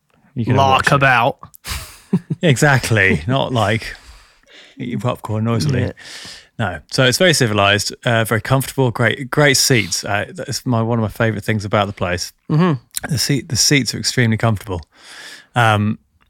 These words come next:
Speaker 1: but yeah, I went there the other day to see a movie,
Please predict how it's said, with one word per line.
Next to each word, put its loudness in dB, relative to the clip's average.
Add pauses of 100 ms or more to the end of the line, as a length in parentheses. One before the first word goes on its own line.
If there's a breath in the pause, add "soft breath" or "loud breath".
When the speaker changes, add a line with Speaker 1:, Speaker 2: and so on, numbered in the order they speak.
(180)
Speaker 1:
but 2
yeah, 6
I 6
went 2 (240)
there 4 (560)
the -4
other 0
day 0
to -10
see -2
a -2
movie, 0